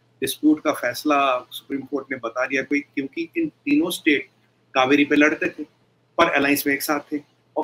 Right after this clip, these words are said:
कावेरी इतना बड़ा issue है इन तीनों स्टेटों में कि कावेरी में क्या होगा, that will shape the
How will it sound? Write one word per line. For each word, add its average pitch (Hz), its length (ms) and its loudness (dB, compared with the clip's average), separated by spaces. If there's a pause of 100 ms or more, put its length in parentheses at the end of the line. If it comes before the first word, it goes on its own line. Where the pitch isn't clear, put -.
कावेरी 151 360 4
इतना 185 180 2
बड़ा 170 220 2
issue 151 220 2
है 160 60 4
इन 151 60 0
तीनों 143 280 -6
स्टेटों 117 440 -6
में 113 240 -12
कि 120 60 -16
कावेरी 139 460 0
में 139 140 0
क्या 131 160 -2
होगा, 127 240 -6
that 156 220 -4
will 151 160 -2
shape 147 220 0
the 165 60 -6